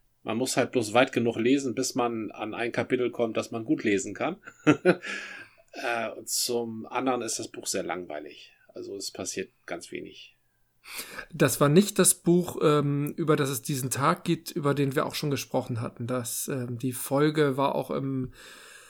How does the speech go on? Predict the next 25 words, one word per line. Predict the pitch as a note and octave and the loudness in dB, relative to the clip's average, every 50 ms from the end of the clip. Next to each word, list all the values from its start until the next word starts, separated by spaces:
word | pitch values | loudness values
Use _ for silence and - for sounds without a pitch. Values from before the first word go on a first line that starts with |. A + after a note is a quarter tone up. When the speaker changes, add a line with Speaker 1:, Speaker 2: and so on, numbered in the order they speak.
| - - _ - - - - - - - - _ _ - | -20 -20 _ -20 -20 -20 -20 -20 -20 -20 -20 _ _ 4
Speaker 2:
äh, | F#3+ F#3+ F#3 - - - - - - F3 | 6 6 6 4 0 -8 -8 -4 -4 0
die, | - E3 - - - | 0 0 -2 -2 -2
äh, | - - - - - | -4 -4 -4 -2 4
Ende | - F3+ A3 G3+ F#3+ | 6 8 10 10 10
Juni | E3+ C#3 C3 D3+ E3+ G#3 A#3 A#3 B3 A3 A3 F#3+ E3 | 8 8 6 8 8 8 10 8 6 4 4 4 4
war, | E3+ E3 D#3+ D#3+ D#3 | 6 6 6 6 4
glaub | E3 D#3 D#3 | 2 0 0
ich, | - | 0
der | - C#3 B2 | 0 0 0
Tag | - - C3 C3+ E3+ G#3+ G#3 G#3 - | 0 -2 0 2 2 2 2 2 0
und | - E3+ D#3+ - | 0 0 2 0
die | E3 - | -2 -4
Folge | - - D#3 D#3+ F3 F3 E3 | -2 0 2 4 4 4 4
kam | E3+ - D3+ D3+ E3+ - | 2 0 -2 -2 -2 0
Anfang | D3+ D3 - - C#3 C3 | -2 -4 -2 -4 -2 -2
Juli, | B2+ A2+ B2 D3+ F#3 G3+ D#3+ C3 C3 C#3+ C#3+ C#3+ - | -2 -2 2 6 6 6 6 6 4 4 4 2 2
äh, | D3 C3+ C#3 C#3 C3+ C3 B2+ | 2 0 0 0 0 0 -2
letzten | A#2 - E3+ - - F3 | -2 -4 -6 -2 0 2
Jahres. | F3 F3 F3+ F#3 F3+ - - | 2 2 2 2 0 -2 -2
Das | G3+ E3 D3 - | -2 -2 0 4
war | - F3 | 4 6
aber | E3 E3 D#3+ D#3 | 6 8 6 6
Finnegan's | - - E3+ D#3+ D3+ D3 D3 C3 - - | 6 4 2 2 4 2 2 0 0 0
Wake, | C#3 C3+ B2+ A2+ - - - | 0 0 0 -2 -4 -6 -4
ne? | B2+ C#3+ F3 A3 B3 C4 | 0 0 0 0 -2 -4